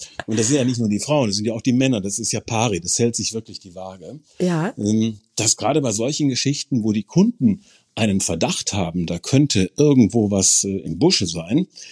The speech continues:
Speaker 1: dass sich da in etwa achtzig Prozent der Fälle dieser Verdacht bestätigt, ja,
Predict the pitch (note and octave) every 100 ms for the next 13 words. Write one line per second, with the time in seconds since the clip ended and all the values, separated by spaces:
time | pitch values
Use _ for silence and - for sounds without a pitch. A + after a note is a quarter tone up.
0 | - _ G2 G2 - A2+ A#2 A#2+ A2+ -
1 | - B2 - - - - G#2+ - A2+ A#2+
2 | G2 - F#2+ B2 C#3 _ _ _ G#2 A2+
3 | B2 A2 F2 A2 - G#2 - G2 G#2+ B2
4 | - - G2